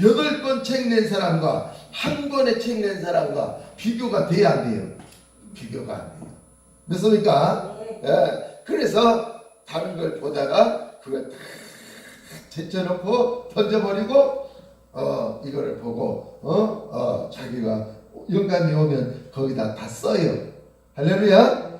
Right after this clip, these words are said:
Speaker 2: 네.
Speaker 1: 예, 자꾸 이렇게 보면 뭐가 떠오른대요. 떠오르면 그걸 써요. 그래서 옛날에는 조금 제 것만 했는데 지금은 이제 인용할 줄 알아요.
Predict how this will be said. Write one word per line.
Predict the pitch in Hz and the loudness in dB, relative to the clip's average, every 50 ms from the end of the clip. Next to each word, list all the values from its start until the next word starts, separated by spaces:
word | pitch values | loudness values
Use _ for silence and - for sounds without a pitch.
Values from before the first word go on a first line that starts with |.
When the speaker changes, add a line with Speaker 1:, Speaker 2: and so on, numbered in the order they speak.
| - - - | -16 -14 -10
Speaker 2:
네. | - 185 | -8 -8
Speaker 1:
예, | |
자꾸 | - - - - - - - 277 | -8 -8 -12 -14 -16 -12 -10 -8
이렇게 | 285 277 262 - | -6 -6 -6 -4
보면 | - 202 220 220 247 254 247 - - - - - | 0 0 2 2 2 0 0 -2 -6 -12 -12 -4
뭐가 | - 190 208 269 233 - | 2 2 4 4 4 2
떠오른대요. | - 277 294 294 294 285 254 233 - - - - - - - - - - - - - | 0 0 0 0 0 0 -2 -2 -2 -4 -4 -2 -2 -4 -6 -8 -12 -16 -20 -18 -10
떠오르면 | - - 277 269 254 254 247 247 269 262 - | -6 -4 -2 -2 -2 -2 -2 -2 -2 -4 -4
그걸 | - 185 214 214 | -2 0 0 0
써요. | - - 254 302 - - - - - - - - - - - | 0 0 0 2 2 2 2 -2 -6 -8 -10 -16 -18 -18 -14
그래서 | - 233 233 202 214 233 208 - - - - - - - 160 | -10 -8 -6 0 2 2 2 2 0 -4 -8 -14 -10 -4 -4
옛날에는 | 160 185 202 202 196 190 180 175 190 220 233 220 - - - - | -2 -2 0 0 2 2 2 2 0 0 0 -2 -6 -10 -16 -12
조금 | - - 214 202 - 214 208 196 185 180 - | -6 -6 -4 -2 0 0 0 0 -2 -8 -12
제 | - - 208 - - | -8 -2 -2 -2 -2
것만 | - 233 220 185 185 165 160 | 0 -2 -2 0 0 -2 -2
했는데 | 160 160 156 156 214 214 - - - - - - - | -2 -4 -4 -4 -4 -4 -4 -6 -8 -12 -16 -18 -20
지금은 | - - 170 165 196 208 202 196 - - | -16 -12 -8 -2 -2 -2 -2 -2 -6 -6
이제 | 160 151 143 - | -6 -8 -6 -2
인용할 | 170 214 240 233 254 254 233 220 196 180 - | 0 0 0 0 0 0 0 2 2 2 0
줄 | 147 143 - - | -2 -4 -4 -4
알아요. | - - - - - - - | -4 -6 -6 -6 -8 -10 -12